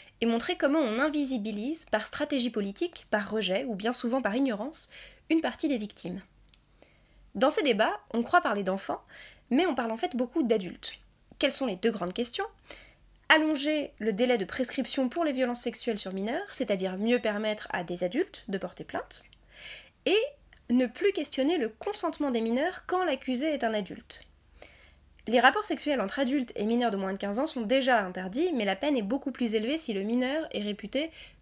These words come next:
non consentant. On se retrouve donc souvent avec des acquittements qui sont prononcés parce que les mineurs ne peuvent pas prouver le fameux non-consentement. Et pour éviter ça,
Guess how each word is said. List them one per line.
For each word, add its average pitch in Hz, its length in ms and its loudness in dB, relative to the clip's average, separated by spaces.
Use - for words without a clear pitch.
non 254 240 2
consentant. 240 520 -6
On 294 100 4
se 302 140 -2
retrouve 247 320 0
donc 185 180 -6
souvent 262 320 0
avec 214 200 -2
des 196 140 -2
acquittements 226 440 -2
qui 247 120 -6
sont 208 160 -2
prononcés 196 480 -2
parce 233 160 -2
que - 80 -4
les 208 100 -2
mineurs 269 280 2
ne 208 100 -2
peuvent 339 280 0
pas 277 240 0
prouver 220 420 0
le 220 100 -2
fameux 214 320 0
non-consentement. 262 680 -2
Et 220 240 0
pour 320 200 2
éviter 214 280 0
ça, 254 260 4